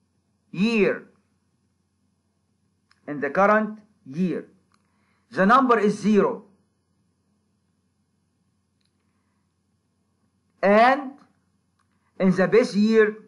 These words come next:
we have any number. Can you imagine with me what is the effect on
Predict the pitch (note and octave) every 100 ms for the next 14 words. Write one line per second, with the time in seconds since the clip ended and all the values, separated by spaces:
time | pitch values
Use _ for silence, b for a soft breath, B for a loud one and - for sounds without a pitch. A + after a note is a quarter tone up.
0 | _ _ _ _ _ _ _ _ _ -
1 | E3 G3 G#3 A3 G#3+ - _ B3 A#3+ G#3
2 | F#3+ - - _ _ _ _ _ _ _
3 | _ _ _ _ _ _ _ _ _ _
4 | _ _ _ _ _ _ _ _ _ _
5 | - E3+ E3+ F3 G3+ G3 F#3 D3 G3+ B3+
6 | - D3+ G#3 G#3 F3 E3+ F3+ A3+ A3+ F#3+
7 | G3 G#3 G#3